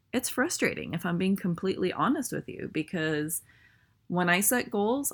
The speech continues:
I want to keep myself accountable to it. But the reality is that there were a lot of delays, some that were outside of my control and some that weren't. For example,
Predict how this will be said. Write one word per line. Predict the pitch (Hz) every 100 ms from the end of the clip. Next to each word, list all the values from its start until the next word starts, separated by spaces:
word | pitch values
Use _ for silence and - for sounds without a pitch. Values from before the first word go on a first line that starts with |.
| -
I | 190
want | 240 277
to | 269
keep | - 240
myself | 233 240 240 220
accountable | 208 185 254 285 135
to | - 151 -
it. | - - _ _ _ _ _ _ _ -
But | 202
the | 202
reality | 202 202 233 254 247
is | 208 208 240 254 - -
that | 208
there | 226 226
were | 226
a | 214
lot | 196 196 214
of | 208
delays, | 196 175 165 190 233 247 - _
some | - - 185 254
that | 262
were | 208 -
outside | 165 180 202 196
of | 202
my | 190
control | 190 180 160 - 160 208 254 -
and | 170 180
some | 196 226
that | 302 -
weren't. | 269 320 - - - _ _ _ _ _ _ -
For | 214
example, | 208 240 247 - -